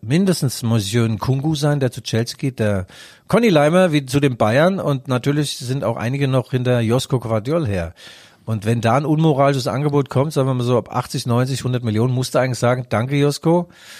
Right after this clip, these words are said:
Dann geh mal, mein Lieber. Und, äh, ja, Max Eberl und Ruven Schröder und die anderen Herren haben viel zu tun.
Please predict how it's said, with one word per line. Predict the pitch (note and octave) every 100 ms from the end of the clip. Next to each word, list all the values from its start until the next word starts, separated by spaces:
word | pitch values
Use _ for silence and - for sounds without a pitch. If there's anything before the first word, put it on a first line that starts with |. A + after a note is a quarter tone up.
| - - _
Dann | B2 A#2+
geh | A#2 D3+
mal, | D#3 B2+
mein | A2+ G#2+
Lieber. | G#2 F#2+ F2+ E2 -
Und, | G#2+ G#2+ G#2+ A2+
äh, | G#2
ja, | E2+ D#2 E2
Max | G2+ A2
Eberl | B2 C#3+ D3
und | - A2 G#2
Ruven | A#2 B2
Schröder | - A2+ C#3
und | A2+
die | G#2+
anderen | G2 B2 A#2+
Herren | G2+ A2+ A2
haben | G2+
viel | - C3 D#3+
zu | -
tun. | - B2+ D#3